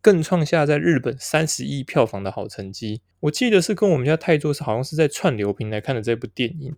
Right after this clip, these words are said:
所以当时我在图书馆看到这本书的时候，我就忍不住拿下来翻。呃，虽然说我的印象中有村架纯是真的很会演戏的女演员，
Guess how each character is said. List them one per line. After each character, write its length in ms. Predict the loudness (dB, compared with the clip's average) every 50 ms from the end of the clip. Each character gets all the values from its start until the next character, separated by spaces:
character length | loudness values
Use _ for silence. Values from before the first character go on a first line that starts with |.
| _ _ _ _
所 220 | -6 -2 0 0
以 60 | 0 0
当 280 | 0 2 2 2 0
时 200 | -2 -2 0 2
我 100 | 2 4
在 120 | 4 2 2
图 180 | 2 0 0
书 80 | 0 0
馆 100 | 0 0
看 140 | 0 0 0
到 60 | 0
这 120 | 0 -2
本 140 | -2 -4 -4
书 140 | -4 -2 -2
的 40 | -2
时 60 | -2
候， 80 | -2 -2
我 40 |
就 60 | -2 -2
忍 220 | -2 -2 -4 -4
不 140 | -8 -12 -10
住 140 | -8 -8 -8
拿 140 | -8 -10
下 200 | -10 -10 -8 -8
来 100 | -8 -8 -10
翻。 320 | -10 -8 -6 -6 -6 -8 -10 _ _ _ 0
呃， 160 | 2 4 4
虽 180 | 4 6 6 6
然 100 | 6 6
说 80 | 6
我 120 | 4 4 4
的 60 | 4
印 140 | 4 4 6
象 180 | 6 6 6
中 160 | 6 6 4 4
有 160 | 4 2 2
村 180 | 2 2 4
架 120 | 6 4 4
纯 140 | 4 2 -4
是 100 | -6 -4
真 180 | -2 0 0
的 100 | 0 0
很 160 | -2 -4 -4
会 160 | -2 0 0 0
演 160 | -2 -4 -10
戏 200 | -10 -10 -8 -6
的 100 | -6 -6
女 240 | -6 -8 -10 -10 -10
演 160 | -10 -12 -16
员， 140 | -18 -16